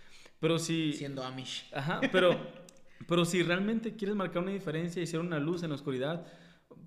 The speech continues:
Speaker 1: pues vas a estar en este mundo, pero no vamos a vivir igual, ¿sí me entiendes?
Speaker 2: Claro.
Speaker 1: Entonces, aquellos impulsores <clears throat> que están hacia la juventud son todos estos, ¿no? Y, y por eso son los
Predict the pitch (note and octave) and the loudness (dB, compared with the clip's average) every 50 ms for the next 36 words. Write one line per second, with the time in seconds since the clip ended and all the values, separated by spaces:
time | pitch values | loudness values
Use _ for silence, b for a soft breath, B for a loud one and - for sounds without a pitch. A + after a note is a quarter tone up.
0 | - _ _ D#3 D3+ D3+ C3+ D3+ C3 C3 C#3 D3+ D3+ F#3+ F#3 - F3 F3+ F3 E3 | -20 _ _ 0 2 2 2 -2 -2 0 0 0 0 -2 0 0 0 2 4 2
1 | E3 - D#3 C#3+ C#3+ E3 G3+ A3+ G3 E3+ - - C#3 C#3 C#3 C#3 D3 D3+ E3 F3+ | 2 2 0 0 2 2 2 2 2 2 0 0 -2 -2 -2 -2 -2 -2 -4 -4
2 | E3+ F3+ D#3+ D3 D3 C#3 C3 B2+ C#3 E3 F3 C#3 - - - - - D#3 D#3+ E3+ | -4 -4 -2 -2 -2 -2 -2 -2 -4 -4 -6 -8 -10 -14 -12 -6 -4 -4 -2 -2
3 | E3+ F3+ D#3 B2 - - B B B B2 B2 D3 C#3+ D3 E3+ D#3 E3 C#3+ - - | -4 -4 -6 -6 -10 -14 B B B -8 -6 -2 0 2 2 2 2 0 -2 -4
4 | B B B B B C3+ C3 - D#3+ F3 F#3+ F#3+ G#3 G3 F3 - D3+ D3 C#3 C#3 | B B B B B -6 -4 -2 0 0 0 0 0 -2 -2 0 -2 -2 -2 0
5 | - D3+ E3 F#3 G3+ G3+ G3 - - A3 - - - - - - C#3 - C#3+ C#3+ | 0 0 0 0 -2 -4 -8 -6 -6 -6 -6 -6 -8 -4 -2 -2 -2 -2 -2 -4
6 | D#3 E3 D#3+ F3 F3 E3+ D#3+ E3 D3 C#3+ C3+ B2+ A#2+ - D#3 E3+ E3+ E3+ - B | -4 -4 -4 -2 -2 -2 -4 -4 -4 -4 -4 -4 -4 -4 -4 -4 -4 -6 -12 B
7 | B B B B B B B _ _ - - - - - D3 C#3+ D3+ D3 C#3+ C#3+ | B B B B B B B _ _ -20 -18 -16 -6 -4 -2 -2 -2 -2 -4 -4
8 | - D3 D3+ D#3 D3+ D3+ D3+ C#3 C3 - C3 B2 A#2+ A#2+ C3 C#3+ D#3 D3+ C#3+ C3 | -2 -2 -2 0 -2 -2 -4 -6 -6 -8 -10 -8 -8 -6 -4 -4 -4 -4 -4 -6
9 | A2+ - A#2 B2+ B2 B2 A#2+ A#2 A#2 - - - C3 C3+ C3 B2+ B2+ - C3 B2+ | -10 -10 -8 -6 -6 -6 -6 -8 -10 -12 -16 -14 -10 -8 -8 -8 -6 -4 -4 -4
10 | C3+ C3+ C3+ D#3 D3+ C#3+ - C#3+ C#3+ C#3+ C#3 C3 B2+ - | -4 -4 -4 -6 -6 -4 -4 -6 -4 -4 -4 -6 -8 -10